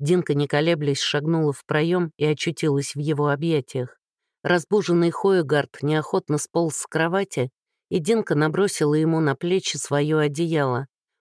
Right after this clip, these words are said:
Он благодарно чмокнул её в лоб и, подтянувшись, скрылся в люке. Динка нырнула в постель под бок спящему Тирсводу,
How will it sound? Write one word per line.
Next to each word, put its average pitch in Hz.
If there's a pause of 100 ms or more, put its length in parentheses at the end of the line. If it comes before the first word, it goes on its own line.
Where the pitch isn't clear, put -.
Он 156
благодарно 156
чмокнул 151
её 160
в 156
лоб 190 (120)
и, -
подтянувшись, 165
скрылся 156
в 147
люке. 131 (420)
Динка 190
нырнула 175
в -
постель 180
под 143
бок 175
спящему 170
Тирсводу, 127